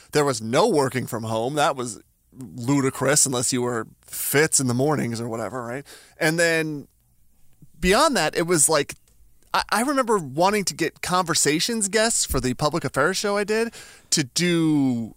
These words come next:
um, what's it called? Skype with me because it sounded so much better.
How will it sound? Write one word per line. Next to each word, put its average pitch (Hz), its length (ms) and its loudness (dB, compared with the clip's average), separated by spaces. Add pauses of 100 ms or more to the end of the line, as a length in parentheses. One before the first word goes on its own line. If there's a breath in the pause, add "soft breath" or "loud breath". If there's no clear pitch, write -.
(100)
um, 110 420 -4
what's - 200 -2
it - 80 -4
called? 127 180 -4
Skype - 560 2
with 117 200 -4
me 80 280 -10 (200 soft breath)
because 143 260 0
it 131 100 -2
sounded 160 320 0
so - 160 -2
much 123 240 -6
better. 143 340 -2